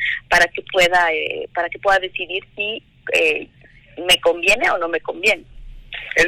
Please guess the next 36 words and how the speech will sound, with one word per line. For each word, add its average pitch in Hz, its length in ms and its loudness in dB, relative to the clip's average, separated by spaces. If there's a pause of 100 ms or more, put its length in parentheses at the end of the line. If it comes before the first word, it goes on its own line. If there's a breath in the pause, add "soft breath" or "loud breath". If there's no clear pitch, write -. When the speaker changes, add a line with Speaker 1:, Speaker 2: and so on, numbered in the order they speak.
Speaker 2:
es 185 160 6
decir, 190 280 4
eh, 175 120 6
Luisa, 156 240 -2
para 147 160 -4
que 151 100 -4
nos 143 160 -2
entienda 165 480 4
la, 135 280 4
la, 117 420 -2
la, 110 220 -12
este, 117 520 -20
nuestro 120 280 -8
público, 135 460 -2 (380 loud breath)
yo 175 160 4
voy 202 160 6
a 202 80 6
decidir 165 580 0 (680 soft breath)
si 151 80 0 (140)
este 175 680 4 (120)
X 196 260 0
criptoactivo 170 1040 -2 (240)
me 135 260 2
va 151 140 4
a 185 280 4
generar 160 360 4
el 160 60 -2
valor 147 360 0
no 170 260 -2
como 220 540 0
método 190 800 0
de 127 440 2
especulativo 160 960 -2
ni 151 140 -4
de 127 140 2
inversión, 123 480 -2